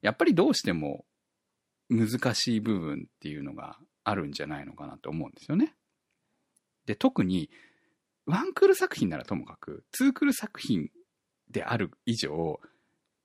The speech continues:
それぐらいこう、なんていうの、世界観を広げていく、いった作品だと思うんだよね、これがね。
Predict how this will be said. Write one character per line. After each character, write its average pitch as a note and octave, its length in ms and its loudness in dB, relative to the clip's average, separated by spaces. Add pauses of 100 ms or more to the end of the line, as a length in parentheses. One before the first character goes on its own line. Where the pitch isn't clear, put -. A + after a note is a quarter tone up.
(100)
そ - 180 -2
れ A#3+ 140 6
ぐ G#3 140 0
ら G#3+ 140 2
い F#3+ 100 0
こ D#3+ 260 4
う、 D#3 40 2
な E3 120 6
ん - 40 2
て - 60 -8
い D3 40 -6
う - 20 -6
の、 D3 80 -8
世 D#3 140 -2
界 F#3 360 0 (440)
観 - 280 -2
を - 60 -8
広 C#3 260 6
げ D3 100 6
て C3+ 280 4
い C3 120 0
く、 C3+ 540 0
い C3 80 0
っ B2+ 60 -12 (200)
た D3 160 0 (100)
作 - 220 -2
品 C#3 80 8
だ B2+ 80 4
と - 80 -4
思 D#2+ 180 -4
う C#2+ 40 -4
ん - 20 -10
だ - 80 -16
よ - 60 -14
ね、 G2+ 80 -2
こ D2+ 120 -2
れ C#2+ 80 0
が D2+ 100 -6
ね。 B2 180 -2